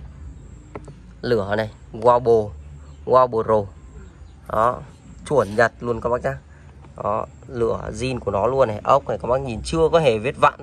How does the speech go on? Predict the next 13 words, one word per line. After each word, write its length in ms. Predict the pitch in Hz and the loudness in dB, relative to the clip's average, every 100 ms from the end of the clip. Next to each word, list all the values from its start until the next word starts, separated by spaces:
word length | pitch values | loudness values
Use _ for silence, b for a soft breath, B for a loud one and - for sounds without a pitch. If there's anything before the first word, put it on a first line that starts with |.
| - | -10
gì 160 | 117 | -4
nhá. 180 | 110 120 - - - - - - - - - | -2 -2 -4 -20 -20 -18 -18 -16 -18 -16 -10
Đó, 380 | 107 104 120 135 - - - - | -2 0 0 -2 -8 -20 -20 -4
nòng 320 | 120 113 110 | 0 2 0
zin 260 | 110 139 123 | -4 -2 2
này, 180 | 113 - - - - - - - - - - | 0 -2 -12 -12 -12 -14 -16 -20 -18 -14 -6
bình 180 | 127 | -4
xăng 200 | 113 135 | -2 -2
con 280 | 127 135 131 | 2 4 4
chế 300 | 127 139 123 | 2 0 0
zin 340 | 139 151 135 139 | 0 -2 -4 2
hết 160 | 160 | 2
này. 200 | 165 117 | 2 0